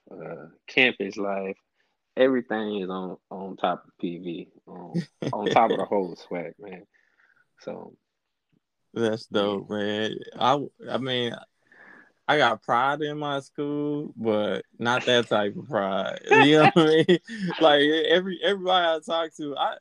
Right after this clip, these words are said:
Speaker 2: I mean, I met, uh, a dude before, the, the guy that connected me to, uh,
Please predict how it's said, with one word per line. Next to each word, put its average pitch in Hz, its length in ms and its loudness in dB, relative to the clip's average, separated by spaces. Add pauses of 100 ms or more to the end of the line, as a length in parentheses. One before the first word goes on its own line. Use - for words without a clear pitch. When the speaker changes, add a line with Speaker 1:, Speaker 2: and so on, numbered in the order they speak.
Speaker 2:
I 175 120 -6
mean, 165 200 -10
I 190 120 -6
met, 151 320 -6 (200)
uh, 123 540 -8 (320)
a 117 100 -4
dude 139 360 -6
before, 147 720 -2 (380)
the, 123 180 2 (120)
the 120 120 2
guy 139 240 2
that 131 200 -2
connected 135 540 -6
me 131 320 -6
to, 131 260 -2
uh, 113 560 0